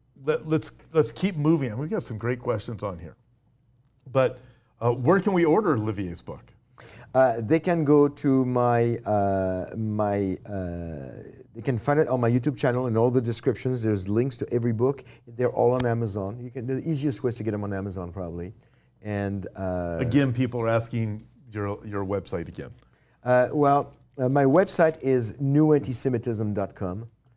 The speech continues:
Speaker 2: I put all my articles and my blogs and my videos there. Uh, but, uh, yeah, my website is new anti semitism dot com, and the YouTube channel is Today Through Jewish Eyes. If you type my name, which will be in the description of your, uh, of your video,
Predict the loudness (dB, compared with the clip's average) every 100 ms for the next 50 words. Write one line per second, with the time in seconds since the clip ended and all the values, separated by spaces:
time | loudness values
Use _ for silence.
0 | _ -10 -8 -2 0 0 0 0 0 0
1 | 0 0 -2 -2 -2 0 0 0 -2 -4
2 | -4 -2 -2 -2 -2 -2 -2 -8 -20 -10
3 | -4 -2 -2 -2 0 0 0 -2 2 2
4 | 2 0 -4 -10 -6 -4 -2 0 2 2
5 | 2 2 0 -4 -10 -10 -10 2 6 6
6 | 4 0 -2 0 0 0 0 0 -2 -2
7 | -4 -4 -4 -10 -18 _ _ -6 -2 0
8 | 0 -2 -4 -6 -4 -2 -2 -2 -4 -4
9 | -4 -4 -4 -4 -6 -12 -8 -2 -2 -2
10 | -6 -4 -4 -4 -4 -4 -4 -8 -6 -2
11 | -2 -2 -4 -2 -2 -2 -4 -4 -4 -2
12 | -2 -4 -6 -4 -4 -2 -6 -4 -4 -6
13 | -6 -8 -8 -6 -6 -4 -2 -2 -2